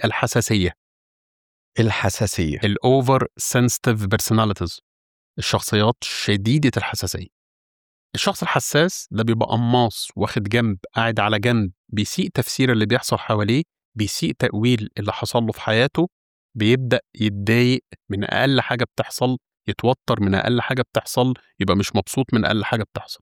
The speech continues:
Speaker 2: ليه يعاقب شعر جسمه؟
Speaker 1: هو، أنا بحييك على استخدام يعاقب ده. هو مش بيعاقب شعر جسمه، هو بيعاقب نفسه.
Speaker 2: بيعاقب نفسه.
Speaker 1: آه، وكأن هو نوع من ال-، أنا المقصود، أنا اللي عملت كده، أنا اللي وصلت لكده، فبيبدأ يعمل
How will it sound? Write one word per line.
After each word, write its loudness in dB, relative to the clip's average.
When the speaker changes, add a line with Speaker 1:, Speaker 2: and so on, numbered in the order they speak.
Speaker 2:
ليه 2
يعاقب 2
شعر 2
جسمه؟ -6
Speaker 1:
هو، 4
أنا 0
بحييك 0
على 0
استخدام 0
يعاقب 2
ده. 2
هو 4
مش 4
بيعاقب 0
شعر 2
جسمه، 4
هو 4
بيعاقب 0
نفسه. 0
Speaker 2:
بيعاقب 0
نفسه. -4
Speaker 1:
آه، 4
وكأن 0
هو 2
نوع 4
من 2
ال-، 0
أنا 4
المقصود، 0
أنا 2
اللي 4
عملت 0
كده، 0
أنا 0
اللي 0
وصلت 0
لكده، -2
فبيبدأ 2
يعمل -2